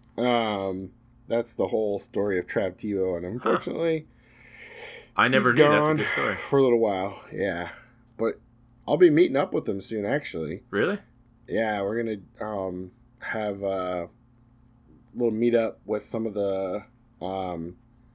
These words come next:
Speaker 1: some of the area fans. Uh, he's, he's out in Lincoln. And then, uh, he'll be coming up here next Tuesday, so.
Speaker 2: Man, you should, uh, you should ask him.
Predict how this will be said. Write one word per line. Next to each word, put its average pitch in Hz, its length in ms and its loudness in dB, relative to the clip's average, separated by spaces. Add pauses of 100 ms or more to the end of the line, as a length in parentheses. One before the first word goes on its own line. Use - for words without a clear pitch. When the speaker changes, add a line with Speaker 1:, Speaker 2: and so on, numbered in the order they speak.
(420)
Speaker 1:
some - 160 -4
of 120 40 0
the 98 120 2
area 110 360 0
fans. 104 680 -4
Uh, - 180 -4
he's, 143 340 -2 (200)
he's 156 300 0
out 104 140 2
in 87 120 -6
Lincoln. 87 480 -6 (500)
And 92 180 -8
then, 87 400 -6 (280)
uh, 90 180 -6
he'll 107 100 -4
be 104 100 -8
coming 101 220 -6
up 90 160 -6
here 104 160 -4
next - 280 -8
Tuesday, - 460 -8
so. - 300 -14 (2250)
Speaker 2:
Man, 117 220 -2
you 107 100 -2
should, 117 260 -2
uh, 107 240 4
you 101 120 2
should 113 200 -2
ask 110 240 2
him. 107 240 -2